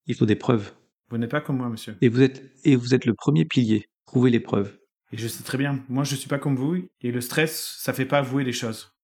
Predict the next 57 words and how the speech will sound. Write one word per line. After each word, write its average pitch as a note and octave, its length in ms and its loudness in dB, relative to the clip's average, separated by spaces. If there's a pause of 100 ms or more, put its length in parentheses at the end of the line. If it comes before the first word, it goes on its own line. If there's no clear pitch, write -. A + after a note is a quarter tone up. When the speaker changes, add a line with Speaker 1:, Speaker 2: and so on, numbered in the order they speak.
(120)
Speaker 2:
Surtout C3 340 -8
pas C#3+ 160 0
de C3 80 -2
tuer C3 260 -6
quelqu'un. A2 340 -10 (320)
Mais G#2 80 -12
c'est - 140 -8
là C#3 100 0
où C3 80 -2
nous A#2+ 120 -2
différons, G#2+ 280 -8
monsieur. G#2 280 -14 (300)
Mais A2+ 60 -6
en A2+ 40 -4
tout A2 100 -10
cas, C#3+ 220 -4 (340)
revenons D#3 340 0
à, C3+ 380 0
revenons D3+ 340 -2
à C#3+ 60 -2
votre C3 160 -2
déposition. A#2+ 480 -4
Est-ce A#2 100 -6
qu'on D3 120 -2
a C#3+ 60 -2
fini ? D#3+ 320 -2 (340)
Speaker 1:
Euh, A2 460 2
bah, G#2 120 2
pour - 160 -16
cette - 160 4
partie-là, C#3 400 0
oui. F#3 120 2
Après, C3+ 180 0
je, G2+ 140 0 (160)
j'aimerais G#2 260 0
bien B2 120 4
discuter - 300 -2
justement A#2 240 0
sur - 200 -2
votre G2+ 320 0
déposition A#2 840 0
pour C3 160 -4
comprendre G2+ 340 0
un G2 60 0
peu, G#2+ 300 2
euh, G2 40 2
les G2 200 2
événements G#2+ 380 2
qui - 200 -6
ont G2+ 140 2
conduit G2+ 260 0
à F#2+ 60 0
ce - 60 -10
drame. G#2 340 0
Speaker 2:
Bonne C#3+ 140 0
journée, C3 220 0
monsieur. A2 260 -6